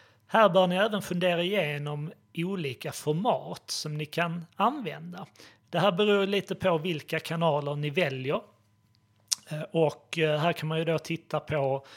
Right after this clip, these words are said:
om det finns möjlighet att ta fram video. Eh, är det så att vi ska ta fram, eh, ett antal olika reels, eh, där vi synliggör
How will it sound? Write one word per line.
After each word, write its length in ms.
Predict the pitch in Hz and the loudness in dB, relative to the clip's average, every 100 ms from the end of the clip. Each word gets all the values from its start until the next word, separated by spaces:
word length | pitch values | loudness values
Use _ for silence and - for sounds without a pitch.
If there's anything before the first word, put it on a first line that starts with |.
| - - _ | -20 -20 _
om 120 | 147 | -10
det 80 | 147 | -8
finns 260 | - 143 - | -8 -8 -6
möjlighet 460 | 147 147 135 123 | -6 -6 -8 -10
att 100 | 147 | -12
ta 100 | - | -12
fram 320 | - 139 131 | -8 -6 -4
video. 640 | 135 170 151 143 143 196 220 208 | 0 0 0 -2 -4 -4 -6 -12
Eh, 320 | - 143 - 147 | -16 -18 -14 -12
är 40 | |
det 100 | 139 | -8
så 240 | - 147 | -6 -4
att 200 | 135 135 - | -4 -8 -10
vi 160 | 139 | -12
ska 300 | 127 - - | -10 -10 -10
ta 160 | - 147 | -10 -12
fram, 460 | - 139 123 123 | -8 -8 -8 -8
eh, 120 | 127 131 - - - _ | -8 -10 -14 -20 -20 _
ett 160 | - - | -10 -4
antal 340 | 143 139 147 | -4 -2 -4
olika 380 | 165 147 131 143 | -2 -4 -4 -4
reels, 840 | 135 165 151 143 196 247 - - - - | 0 2 2 -2 -4 -4 -4 -4 -8 -12
eh, 200 | 147 143 139 156 | -12 -10 -10 -12
där 300 | - 151 147 | -10 -6 -4
vi 280 | 135 143 147 | -4 -6 -8
synliggör 640 | - - 165 165 151 139 | -6 -2 -2 0 0 0